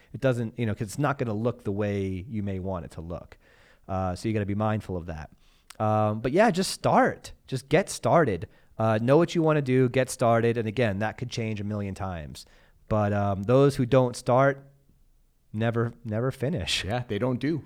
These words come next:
Speaker 1: They don't do anything.
Speaker 2: Yes.
Speaker 1: So, um, and be willing to do whatever it takes. You know, I, I think that is something that,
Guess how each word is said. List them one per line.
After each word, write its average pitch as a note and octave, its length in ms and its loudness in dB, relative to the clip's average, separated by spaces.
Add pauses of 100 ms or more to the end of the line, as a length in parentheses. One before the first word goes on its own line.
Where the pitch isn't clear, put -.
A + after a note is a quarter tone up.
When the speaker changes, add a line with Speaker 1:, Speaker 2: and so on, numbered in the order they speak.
(240)
Speaker 1:
They C3 100 6
don't C#3+ 240 6
do D3 280 8
anything. A#2+ 600 0 (140)
Speaker 2:
Yes. E2+ 280 -8
Speaker 1:
So, A#2+ 600 4
um, A2+ 640 2 (1300)
and D#3+ 140 6
be G3 100 8
willing F#3+ 300 8
to F3 80 4
do D#3+ 160 8
whatever C#3 340 6
it A#2 120 -2
takes. G2 420 -4
You A#2+ 80 0
know, A2+ 160 4
I, A2+ 220 0
I A#2+ 100 2
think D#3 360 0
that B2+ 340 6
is A#2+ 240 4
something B2 720 0
that, A2+ 580 2